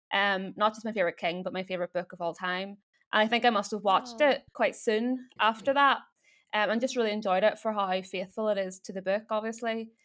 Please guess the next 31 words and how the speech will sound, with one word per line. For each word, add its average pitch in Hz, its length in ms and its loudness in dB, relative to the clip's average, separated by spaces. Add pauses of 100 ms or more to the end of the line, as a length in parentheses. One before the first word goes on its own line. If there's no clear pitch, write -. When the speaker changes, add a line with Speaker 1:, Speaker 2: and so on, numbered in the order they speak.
(240)
Speaker 1:
You 220 100 -4
know, 202 80 -2
Stephen 196 340 -4
King's 190 600 -6
fingerprints 202 540 -4
are 214 40 2
all 180 140 4
over 170 280 -2
it, 208 100 0 (120)
clearly 208 220 -2
because 190 260 -8
he 185 60 -12
wrote 180 200 -4
the - 60 -12
screenplay 185 680 -4
Speaker 2:
Mm-hmm. 160 100 -8
Speaker 1:
and 180 100 -4
was 180 120 -6
so 180 100 -6
heavily 175 300 -2
involved 175 420 -6
with 196 80 -6
it. 202 140 -2 (420)
But 233 140 4
weirdly, 277 260 8
this 277 220 2
movie 214 580 -4
makes 208 300 -10
me 208 120 -8
feel 190 500 -6 (200)
understood, 214 640 -2